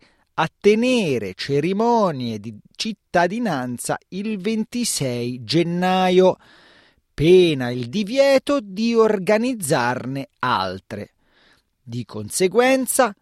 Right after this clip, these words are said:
due consigli comunali di Melbourne, la City of Yarra e il Darwin City Council, hanno perso la possibilità di organizzare cerimonie di conferimento della cittadinanza,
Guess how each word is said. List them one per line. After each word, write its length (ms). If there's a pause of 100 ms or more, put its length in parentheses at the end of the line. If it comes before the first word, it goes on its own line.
(120)
due 360
consigli 840
comunali 920
di 140
Melbourne, 640 (440)
la 120
City 380
of 120
Yarra 460 (240)
e 120
il 160
Darwin 520
City 280
Council, 500 (540)
hanno 440
perso 640
la 200
possibilità 1200
di 240
organizzare 1160
cerimonie 920
di 140
conferimento 1160
della 360
cittadinanza, 1160